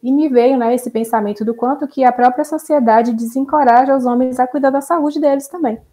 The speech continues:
Os homens dificilmente procuram ajuda sozinhos. Se um homem, quando, quando vai pra cuidar da saúde por prevenção, ele vai porque tem uma mulher por trás ali empurrando ele de alguma forma. É, e aí, quando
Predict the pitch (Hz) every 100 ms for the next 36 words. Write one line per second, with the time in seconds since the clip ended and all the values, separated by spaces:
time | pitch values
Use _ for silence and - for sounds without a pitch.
0 | _ _ _ _ - 240 247 262 302 285
1 | 269 311 302 302 262 262 254 247 247 226
2 | 220 220 220 220 247 247 240 285 _ _
3 | _ - - 220 - 226 214 214 214 220
4 | 214 208 190 175 156 - _ _ - 196
5 | 202 196 196 214 226 202 196 202 208 190
6 | 190 185 190 196 190 196 196 202 - 180
7 | 180 185 208 196 180 185 196 214 208 196
8 | 196 196 185 185 190 196 190 190 190 190
9 | 190 196 190 190 180 190 196 190 185 185
10 | 185 202 254 269 - _ _ _ _ _
11 | _ - 190 185 185 180 170 - - _
12 | - 254 269 254 254 277 285 302